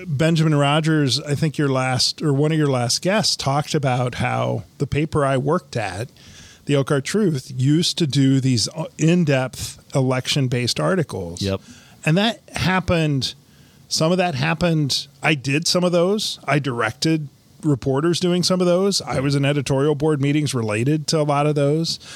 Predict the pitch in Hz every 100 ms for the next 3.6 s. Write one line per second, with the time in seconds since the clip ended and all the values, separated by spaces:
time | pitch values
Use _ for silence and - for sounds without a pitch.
0 | - - - - 135 127 123 120 110 -
1 | - - 147 160 - - 165 151 143 139
2 | - 139 175 156 156 139 135 156 180 131
3 | 123 120 117 123 139 139